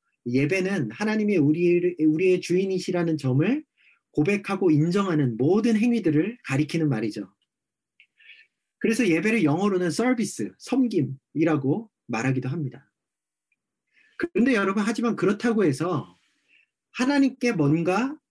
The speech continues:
부족한 것이 있고 하나님이 스스로 이루시고자 하는 그 계획과 목표들이 있는데, 어, 그 일들을 이루기 위해서는 하나님 스스로 이루실 수 없기 때문에 우리가 그분의 종이 되어서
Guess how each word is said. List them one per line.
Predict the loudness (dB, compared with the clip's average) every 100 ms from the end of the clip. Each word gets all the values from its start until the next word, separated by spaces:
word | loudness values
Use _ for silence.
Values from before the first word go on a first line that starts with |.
| _
부족한 | -4 0 0 0 0
것이 | 2 0 0
있고 | -2 -2 -6 -8 _ _ _ _ _ _ -6
하나님이 | -2 2 2 2 0
스스로 | 0 0 0 2 0 -2 -8 -6
이루시고자 | 2 2 2 0 0 0 -2
하는 | -2 -2 -2
그 | -2 -2
계획과 | 0 0 2 0 -2
목표들이 | -2 -4 -2 0 2 2
있는데, | 2 2 2 0 -2 _ _ _ _ _ _ _
어, | -6 -4
그 | 0 2
일들을 | 4 2 0 0 2 0 0
이루기 | -2 0 0 2
위해서는 | 4 2 2 0 0 -4 -6 _ _ _ _ _ _ -20 -20 _ -8
하나님 | -2 2 2
스스로 | 2 0 2 2
이루실 | 2 0 0 -2
수 | 0 0
없기 | 0 -2 0
때문에 | 2 2 0 0
우리가 | 2 2 2 0 -2
그분의 | -2 0 2 2 0
종이 | 0 2 2
되어서 | 2 0 0 -4 -6